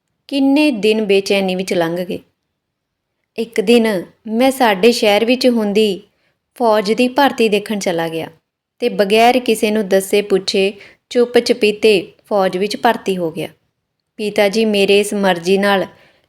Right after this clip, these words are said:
ਲਏ ਗਏ ਫੈਸਲੇ ਤੋਂ ਖੁਸ਼ ਨਹੀਂ ਸੀ। ਉਹ ਕਹਿਣ ਲੱਗੇ, "ਪੁੱਤ, ਤੂੰ ਕਾਹਨੂੰ ਪੜ੍ਹਾਈ ਵਿੱਚ ਛੱਡ ਕੇ ਭਰਤੀ ਹੋਣਾ ਏ? ਮੈਂ ਤਾਂ ਤੈਨੂੰ ਆਪਣੀ ਜਾਨ ਵੇਚ ਕੇ ਵੀ ਪੜ੍ਹਾਉਣ ਲਈ ਤਿਆਰ ਸੀ।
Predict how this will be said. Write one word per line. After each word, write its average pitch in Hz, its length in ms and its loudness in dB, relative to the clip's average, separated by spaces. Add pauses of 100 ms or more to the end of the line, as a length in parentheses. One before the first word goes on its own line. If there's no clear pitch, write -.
ਲਏ 254 320 4
ਗਏ 262 220 6
ਫੈਸਲੇ 208 540 2
ਤੋਂ 254 160 2
ਖੁਸ਼ 208 360 0
ਨਹੀਂ 180 240 0
ਸੀ। 156 180 -8 (760)
ਉਹ 285 180 -6
ਕਹਿਣ 233 300 2
ਲੱਗੇ, 208 320 0
"ਪੁੱਤ, 214 360 0
ਤੂੰ 262 680 0
ਕਾਹਨੂੰ 226 360 -2
ਪੜ੍ਹਾਈ 302 300 2
ਵਿੱਚ 247 260 -2
ਛੱਡ 226 260 0
ਕੇ 247 160 2
ਭਰਤੀ 254 420 0
ਹੋਣਾ 233 300 0
ਏ? 214 100 -8 (1000)
ਮੈਂ 202 260 -2
ਤਾਂ 214 160 -4
ਤੈਨੂੰ 240 360 4
ਆਪਣੀ 254 280 4
ਜਾਨ 202 360 2
ਵੇਚ 226 280 2
ਕੇ 240 160 2
ਵੀ 240 100 0
ਪੜ੍ਹਾਉਣ 262 400 2
ਲਈ 214 120 0
ਤਿਆਰ 214 320 0
ਸੀ। 233 440 -2